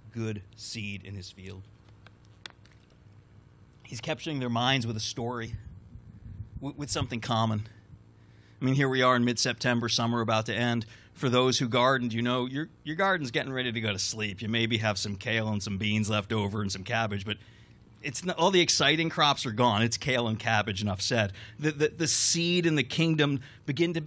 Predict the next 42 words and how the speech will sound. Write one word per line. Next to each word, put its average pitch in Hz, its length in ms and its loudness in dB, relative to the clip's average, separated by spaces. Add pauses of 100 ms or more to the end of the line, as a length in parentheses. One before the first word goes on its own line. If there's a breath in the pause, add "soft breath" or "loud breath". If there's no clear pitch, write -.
say 165 400 0
things 147 320 -2
to 151 160 0
us 135 160 0
that 143 120 0
are 143 60 0
just 156 220 -6
a - 20 0
normal 135 420 2
part 110 320 2
of 120 80 -6
our 135 120 -2
lives. - 560 -8 (360 soft breath)
Th-, 185 160 -4
this 170 220 2
was 190 140 2
an 185 80 4
agrarian 160 420 4
society. 131 640 0 (480 soft breath)
Men 151 180 4
and 165 100 4
women 165 180 4
who 156 100 4
would 151 100 4
have 127 140 -2
worked 160 320 0
the 123 80 -6
field. 101 380 -6
They're, 120 100 -2 (240 loud breath)
he's 156 200 0
speaking 170 920 0 (140)
to 135 260 2
them. 92 260 -6 (2500 soft breath)
Can 196 120 -4
I 220 60 -4
pause 156 340 0
there 170 140 -2
for 170 100 -6
a 151 60 -2
second 143 300 -2
and 123 60 -2
say, 131 260 -2